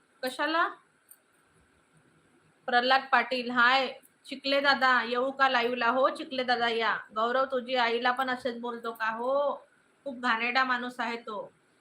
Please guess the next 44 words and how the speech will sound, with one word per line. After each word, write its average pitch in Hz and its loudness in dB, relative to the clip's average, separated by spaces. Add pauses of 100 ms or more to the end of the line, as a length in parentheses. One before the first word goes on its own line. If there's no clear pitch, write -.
(140)
अशा 240 -2
लोकांना 262 2
चौकात 254 0 (100)
फोटो 240 -2
लावायला 240 2
पाहिजे 240 0
ताई, 240 -2
वाईट 226 -2
कमेंट 240 -8
करणाऱ्याला. 226 -6 (560)
आहे 254 -6
की 302 -6
नाही? 277 -2
किती 269 -12
घाणेरडे 247 -4
लोक 233 -6
आहेत. 220 -4
बघितलं 262 -8
तुम्ही 262 -8
किती 254 -6
घाण 226 -8
घाण 240 -6
बोलत 220 -6
आहे 226 -4
तो 226 -8
माणूस. 202 -8 (1080)
दीपक 254 -2
पवार, 233 4 (200)
मॅचिंग. 226 -8
हो 254 -2
ना 277 -2
दीपक 247 -4
दादा. 202 -6
रघुनाथ 254 -2
दादा, 247 2
बोला 226 -2
ना 294 0
रघुनाथ 247 -4
दादा, 226 -4
जेवण 233 -4
झाले 240 -4
का 269 -4
तुमचे? 226 -10
सूरज, 254 2